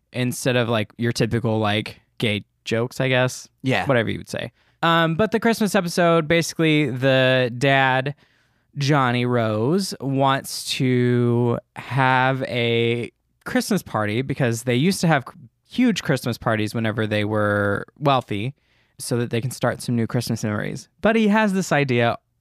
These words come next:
Speaker 1: on Christmas Eve. And so he tries to get everyone to do, like, these, uh, like, the guest list and decorations, and he's gonna go find a tree and all this stuff. And it's Christmas Eve, so none of it gets done, and he gets upset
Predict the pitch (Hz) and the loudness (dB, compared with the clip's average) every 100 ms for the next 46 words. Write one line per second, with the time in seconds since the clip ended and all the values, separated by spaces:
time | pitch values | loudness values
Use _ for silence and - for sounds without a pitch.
0 | _ _ - 95 120 120 117 117 107 - | _ _ -4 0 2 2 2 0 -4 -4
1 | 98 - 101 - - - 87 123 _ _ | -4 -4 -10 -6 -8 -8 -10 -14 _ _
2 | - 139 131 131 131 127 156 147 143 165 | -6 0 0 2 0 -2 -2 0 0 0
3 | 160 160 151 139 135 135 131 127 113 104 | 0 0 0 2 2 0 0 -2 -2 0
4 | 110 120 - _ - 135 127 135 - - | 0 -2 -8 _ -4 -2 0 -2 -4 -12
5 | - 120 107 107 107 117 110 - 151 196 | -6 -2 -2 -4 -4 -4 -4 -2 2 2
6 | 170 170 147 135 - 120 151 - 175 165 | 2 0 0 0 -4 -2 -2 -2 0 0
7 | 151 139 127 117 117 117 110 - _ _ | 0 0 0 -2 -2 -4 -4 -8 _ _
8 | _ - 151 160 156 156 156 175 180 - | _ -6 -4 0 0 0 2 2 0 0
9 | 208 190 156 147 147 151 151 - 131 123 | 2 4 4 4 2 2 0 2 0 0
10 | 170 - 226 202 165 202 107 - 143 139 | -4 -2 -2 -2 0 0 -2 0 2 4
11 | 135 131 - _ _ - 131 185 185 156 | 2 -2 -8 _ _ -4 0 2 4 2
12 | 143 147 - - 127 101 104 123 - 120 | 2 0 -2 -2 0 0 -6 -10 -4 -2
13 | 120 117 131 120 127 - 127 - 113 104 | -2 -2 -2 0 -2 -2 -4 0 0 0